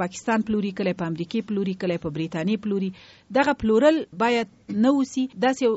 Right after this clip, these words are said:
فضا د افغانستان کې مسلطه شي چې د افغانستان خلک په دې ډاډه شي چې که، که موږ ستراتیژیک تړون د خپل پلار د دښمن سره هم امضا کوو، یعنې پاکستان سره امضا کوو، دا به د افغانستان یو څوک شته،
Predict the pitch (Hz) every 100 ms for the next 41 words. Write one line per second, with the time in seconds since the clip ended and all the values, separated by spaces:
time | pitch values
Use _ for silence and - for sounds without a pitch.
0 | - 190 233 214 180 180 185 233 220 -
1 | 180 190 208 226 208 220 202 - 180 -
2 | 180 175 175 175 233 226 - 254 240 -
3 | 185 226 202 190 240 - 185 175 170 -
4 | 180 220 196 - 170 180 196 - 185 220
5 | 208 - 175 - 233 214 247 233 202 185
6 | 220 247 247 220 208 240 226 190 185 185
7 | 220 185 165 170 170 - 233 220 202 180
8 | 180 175 175 185 262 - _ 185 185 175
9 | 160 160 170 - 196 190 190 190 190 254
10 | - - 254